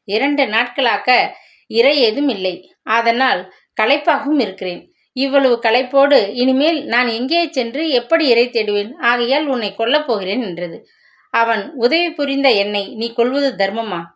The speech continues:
நியாயமா?" என்று கேட்டான். புலி, "மனிதர்கள் உள்ளிட்ட பிற உயிர்களை கொல்வதும் கொன்று தின்பதும் எங்கள் குலத்தின் இயற்கை தொழில். ஆகையால் உன்னை நான் கொன்று தின்பது தர்மத்திற்கு எதிரானது அல்ல" என்றது. "எனவே உன்னை கொல்வதுதான் முறை."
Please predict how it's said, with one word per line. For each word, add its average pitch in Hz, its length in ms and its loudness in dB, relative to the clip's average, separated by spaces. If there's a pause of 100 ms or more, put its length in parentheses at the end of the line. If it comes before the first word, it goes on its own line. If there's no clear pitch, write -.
(140)
நியாயமா?" 240 640 0
என்று 214 260 -6
கேட்டான். 170 440 -4 (440)
புலி, 262 500 -2
"மனிதர்கள் 320 560 0
உள்ளிட்ட 214 400 0
பிற 214 240 0
உயிர்களை 269 500 0
கொல்வதும் 233 520 -2
கொன்று 262 400 -4
தின்பதும் 226 500 -4
எங்கள் 214 400 -4
குலத்தின் 254 360 -2
இயற்கை 247 440 -2
தொழில். 170 340 -8 (360)
ஆகையால் 247 600 0 (200)
உன்னை 233 320 2
நான் 202 280 -2
கொன்று 262 320 -2
தின்பது 202 520 -2
தர்மத்திற்கு 240 600 -2
எதிரானது 240 500 2
அல்ல" 202 340 -2
என்றது. 165 460 -8 (320)
"எனவே 262 520 2
உன்னை 233 380 -2
கொல்வதுதான் 247 580 0
முறை." 185 440 -8